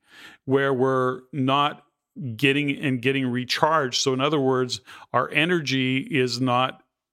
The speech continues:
there for us where we need it. So it may feel like you need b-, to be more intellectual. Of course, as coaches and, you know, even within the Shift program,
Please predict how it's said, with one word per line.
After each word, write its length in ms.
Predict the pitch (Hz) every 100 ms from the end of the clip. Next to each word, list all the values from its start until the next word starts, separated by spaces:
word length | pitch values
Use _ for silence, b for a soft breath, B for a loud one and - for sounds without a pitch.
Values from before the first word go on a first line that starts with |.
| _ _ _ _ -
there 480 | 117 127 139 143
for 300 | 143 139 120
us 300 | 135 123 -
where 220 | 139 127 123
we 180 | 127
need 320 | 123 131 143 127
it. 180 | 113 -
So 380 | - 139 135 143 B B B _
it 180 | - 143
may 260 | 143 156 156
feel 300 | 165 202 214
like 280 | 139 131
you 80 | 139
need 340 | 131 127 117 -
b-, 80 | 117 -
to 120 | 127
be 180 | 127 120
more 240 | 113 110
intellectual. 800 | 117 - 117 113 - 107 - 139 _
Of 120 | 135
course, 280 | - 131 127
as 120 | 123
coaches 480 | - 151 139 143 127
and, 180 | 127 123 B B B
you 60 | 139
know, 40 |
even 260 | 147 147 139
within 300 | 131 143 131
the 60 | 120
Shift 360 | - 143 -
program, 600 | 147 127 120 123 117 117